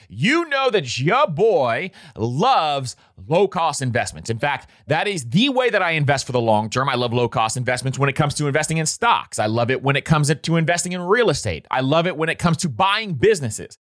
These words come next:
I wanna make sure that my investments have minimal to zero fees whatsoever. Why? Because those fees, I want those to compound and I want them to spit off more cash for me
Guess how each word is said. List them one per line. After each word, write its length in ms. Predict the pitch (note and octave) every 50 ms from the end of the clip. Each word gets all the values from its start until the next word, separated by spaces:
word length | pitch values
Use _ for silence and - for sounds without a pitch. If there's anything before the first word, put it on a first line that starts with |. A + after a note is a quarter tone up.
| _ _ -
I 60 | F3
wanna 220 | A3+ C4+ D4 C4+
make 180 | A3 A3+ A3+ -
sure 180 | - - F#3+
that 140 | E3+ D3+ C#3
my 140 | D#3+ E3+ F#3+
investments 520 | G3 F3+ D3 A#2+ E3 D#3 - D#3+ E3 -
have 240 | E3 D#3 C#3 G#2 G2+
minimal 560 | G#2 A2 C3+ F3 A3 A#3 A3+ B3+ C4 C4 C4 - _ _ _ -
to 240 | - G#3 G#3+ - - _ B2
zero 600 | A#2 A#2 A#2 A2 A2 A2+ E3 C#4 C4+ B3 A#3 A3 F#3+
fees 380 | - - F#3 F#3 F3+ E3+ C3
whatsoever. 720 | A#2 A#2 C3+ D3 - - - C3 A#2+ G#2 F#2+ - - - -
Why? 520 | - E2 G2+ C3+ E3+ G#3+ A#3+ B3+ D4 C#4 - - - _
Because 340 | - D#3+ C#3+ F#3 F3 D3+ B2
those 300 | B2 G3 B3+ D4 C#4+ -
fees, 440 | - - A3+ A3 G#3+ G#3+ G#3+ G#3 - - -
I 160 | F3+ G#3+ B3
want 300 | B3 A3+ A3+ A#3 G#3+ -
those 180 | G#3 G#3 G3 -
to 80 | - F#3+
compound 640 | - - F3+ E3+ F3 E3+ D3 D3+ C#3 C3+ C#3 D3
and 80 | C#3 C3
I 100 | C3+ C#3+
want 260 | C#3+ D#3 E3 D#3 -
them 180 | E3+ E3+ D#3+ D#3
to 120 | - D3 B2+
spit 240 | - - - E3 D#3+
off 160 | D3+ D3 C#3
more 240 | C3+ F3 C4 D4+ D4+
cash 380 | - - D#3 C#3 C3 B2+ C3+
for 160 | - - D3+ D3
me 280 | D3+ D#3+ G3+ G#3+ G#3